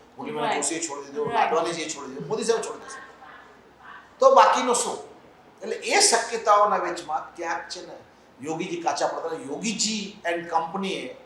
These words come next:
Speaker 1: સામે રહીને આ રિઝલ્ટમાં હેલ્પ કરેલી છે એવું હું માનું છું.
Speaker 2: એટલે આટલું એવું માનવું છે કે કાર્યકર્તાઓ, એમના કાર્યકર્તાઓએ કામ નહીં કર્યું હોય?
Speaker 1: હા,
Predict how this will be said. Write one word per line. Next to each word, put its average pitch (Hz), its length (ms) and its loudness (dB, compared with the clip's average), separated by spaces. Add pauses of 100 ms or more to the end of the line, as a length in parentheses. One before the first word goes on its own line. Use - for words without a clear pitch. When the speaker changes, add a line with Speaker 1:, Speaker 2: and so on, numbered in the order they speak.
(360)
Speaker 1:
સામે 214 480 8
રહીને 170 580 4
આ 160 100 8
રિઝલ્ટમાં 160 500 0
હેલ્પ 131 260 -12
કરેલી - 280 -12
છે - 140 -18
એવું 139 120 -8
હું - 120 -12
માનું - 240 -4
છું. - 280 -20
Speaker 2:
એટલે 294 160 -12
આટલું 294 260 -8
એવું 269 160 -8
માનવું 285 300 -2
છે 302 140 -8
કે - 160 -20
કાર્યકર્તાઓ, 247 840 -4
એમના 240 260 -10
કાર્યકર્તાઓએ 226 840 -8
કામ 190 300 -4
નહીં 233 180 -12
કર્યું 294 320 -8
હોય? 330 120 -6
Speaker 1:
હા, - 200 -4